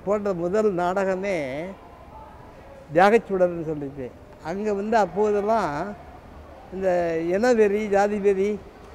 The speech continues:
இதெல்லாம் இருந்தது. மதம், இந்த, இந்த மாதிரி, அஹ், அஹ்,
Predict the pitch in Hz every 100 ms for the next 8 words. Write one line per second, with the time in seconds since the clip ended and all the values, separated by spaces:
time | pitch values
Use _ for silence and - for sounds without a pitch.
0 | - - - 185 196 196 185 180 170 156
1 | 160 190 127 151 170 196 175 180 - -
2 | - - - - - - - - - 185
3 | 202 190 185 185 196 196 196 190 180 165
4 | 147 127 - - 151 143 139 127 117 -
5 | - - - - - - - - - 139
6 | 135 131